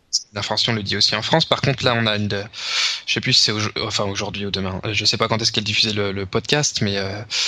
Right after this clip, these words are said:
on va dire mercredi dernier, euh,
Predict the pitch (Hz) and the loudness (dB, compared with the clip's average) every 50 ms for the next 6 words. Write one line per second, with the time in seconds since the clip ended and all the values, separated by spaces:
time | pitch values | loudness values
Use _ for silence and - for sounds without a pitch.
0 | - - - - - - - - - - - 104 104 104 101 107 104 113 120 117 | 0 0 0 0 0 0 -2 -4 -6 -4 -2 0 2 2 4 4 4 4 2 2
1 | - - - 131 120 117 123 127 131 127 131 131 127 123 127 127 123 127 139 147 | 0 0 0 0 0 0 0 0 0 2 2 0 0 2 2 2 2 2 2 2
2 | 156 170 170 - - - 131 120 117 117 117 113 117 117 117 117 113 113 113 110 | 2 2 0 0 -2 0 0 0 2 2 2 2 2 2 2 0 0 0 -2 -2
3 | 110 110 110 110 110 107 110 110 110 110 110 110 | -2 -2 -2 -2 -2 -2 -2 -2 -2 -4 -4 -4